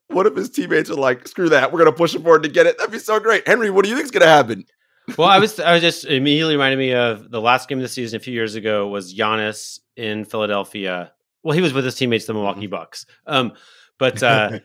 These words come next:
Speaker 1: <laughs>
Speaker 2: I, and it was extremely exciting. And, like, Embiid and Giannis ended up guarding each other a lot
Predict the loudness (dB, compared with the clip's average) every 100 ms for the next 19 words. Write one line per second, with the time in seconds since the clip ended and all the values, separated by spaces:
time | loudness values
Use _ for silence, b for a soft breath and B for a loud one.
0 | -18 -10 -4 0 4 4 4 2 -2 _
1 | -6 -6 -4 -10 -4 2 6 6 4 2
2 | -2 -6 -6 -8 -14 -10 -6 -4 -4 -4
3 | _ _ -4 2 2 4 2 2 -2 -2
4 | 2 0 -2 _ _ _ _ _ _ -4
5 | 4 4 4 0 0 -2 0 0 0